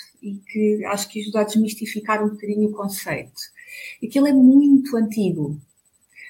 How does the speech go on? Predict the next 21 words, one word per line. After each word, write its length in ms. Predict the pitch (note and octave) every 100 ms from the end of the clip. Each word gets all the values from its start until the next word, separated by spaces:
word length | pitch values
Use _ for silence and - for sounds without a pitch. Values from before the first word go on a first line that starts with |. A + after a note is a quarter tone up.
| - -
O 60 |
conceito 360 | G3+ G3+ A3+ A3+
de 60 |
coaching 380 | - A3 - G#3+
é 60 | G#3
muito 340 | G#3+ B3+ B3+
antigo, 400 | B3+ A#3+ G#3+ G#3+
surgiu 580 | - A3 G3+ G#3 G#3+ G#3
pela 280 | G#3+ G3+ G3+
primeira 380 | G#3 G3+ G3 G3
vez, 560 | G3+ F#3+ E3+ - - -
algures, 800 | G3 G3+ D4+ - - - - -
ah, 260 | A3+ G#3 G3+ G#3 G#3+ G#3
no 140 | G#3+
século 340 | A3+ F#3 F#3 G3
dezasseis. 720 | B3 A#3 G3+ G3+ B3+ - - _ - - - - - _
Portanto, 360 | - - F#3 -
começou 260 | G3+ G3+ G#3
por 80 |
ser 240 | - G#3+ G#3
utilizado 920 | - G#3+ G3+ G#3+ G#3 F#3+ F3 F#3